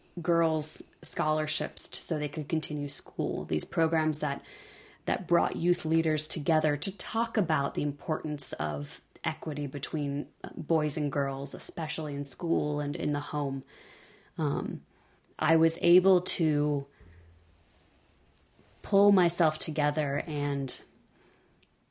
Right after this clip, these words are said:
and give myself, um, a space in order to be resilient in the face of, um, continual and frustrating harassment.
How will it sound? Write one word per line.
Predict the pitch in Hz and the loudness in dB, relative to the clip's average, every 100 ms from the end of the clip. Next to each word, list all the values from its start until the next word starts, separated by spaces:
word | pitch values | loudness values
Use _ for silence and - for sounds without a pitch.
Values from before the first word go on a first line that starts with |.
| _ _ _ _ _ - | _ _ _ _ _ -6
and | - 160 151 - - - - | -2 0 -2 -6 -12 -16 2
give | 202 190 | 4 6
myself, | 190 175 - 175 160 151 - - - _ - - | 4 4 4 4 6 4 2 -12 -20 _ -20 -10
um, | 160 156 156 160 151 - | -8 -6 -6 -8 -10 -8
a | - | -4
space | - - - 190 180 185 - - | -2 -2 4 8 8 6 2 0
in | 175 165 | 2 2
order | 156 156 | 2 0
to | 147 - 160 147 | -2 0 2 2
be | 160 147 | 2 2
resilient | 143 139 135 139 160 180 - - _ _ _ - _ _ _ | 2 0 0 0 2 2 0 -6 _ _ _ -20 _ _ _
in | 165 151 | 0 2
the | 147 | 0
face | - 147 143 - - | 0 0 0 -2 -4
of, | 151 143 143 131 - _ _ _ _ _ _ _ _ _ _ _ _ _ - | -2 0 0 -2 -10 _ _ _ _ _ _ _ _ _ _ _ _ _ -8
um, | - - 185 - | -6 -6 -8 -2
continual | 214 202 - 208 190 175 156 147 | 0 2 4 6 6 6 4 2
and | - 147 139 139 - - _ _ _ _ | 0 -2 -2 -2 -8 -14 _ _ _ _
frustrating | - 170 165 - 165 151 147 143 135 139 - | -4 -2 0 0 0 2 0 0 -4 -8 -12
harassment. | 139 139 117 - - - | -4 -2 -2 -6 -8 -10